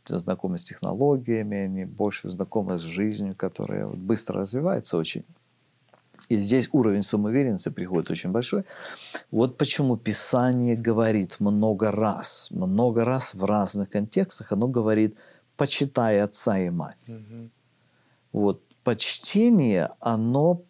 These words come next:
Speaker 1: предполагает, что с-, младшее поколение, оно при-, оно относится с уважением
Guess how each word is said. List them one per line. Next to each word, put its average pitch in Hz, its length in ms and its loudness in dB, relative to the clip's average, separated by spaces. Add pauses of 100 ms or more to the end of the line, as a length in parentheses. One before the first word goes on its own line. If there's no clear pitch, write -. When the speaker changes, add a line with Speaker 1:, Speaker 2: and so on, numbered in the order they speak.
(180)
Speaker 1:
предполагает, 123 1080 0
что - 240 -2
с-, - 300 -2
младшее 101 760 0
поколение, 131 760 2 (400)
оно 117 240 2
при-, 117 520 0
оно 120 260 2
относится 131 460 0
с - 200 2
уважением 110 1040 2